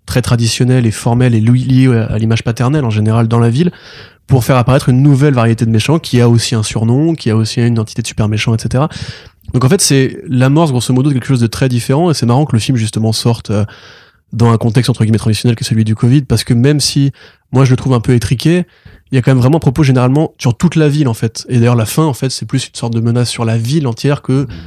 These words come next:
Speaker 1: sur Batman ou sur une seule identité. Et même au niveau de la personnification du vilain, on a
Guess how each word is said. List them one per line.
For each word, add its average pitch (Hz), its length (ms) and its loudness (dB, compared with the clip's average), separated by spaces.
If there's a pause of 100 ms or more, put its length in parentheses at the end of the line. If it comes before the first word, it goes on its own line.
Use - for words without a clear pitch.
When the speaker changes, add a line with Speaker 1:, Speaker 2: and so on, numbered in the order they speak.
Speaker 1:
sur - 180 -6
Batman 123 480 0
ou 120 60 -2
sur 117 180 -6
une 117 80 -4
seule 120 160 0
identité. 117 460 0 (760)
Et 131 180 -2
même 127 360 2
au 123 80 0
niveau 120 320 2
de 117 80 -4
la 113 80 0
personnification 120 600 -2
du 113 80 0
vilain, 139 420 0 (680)
on 120 100 0
a 120 180 0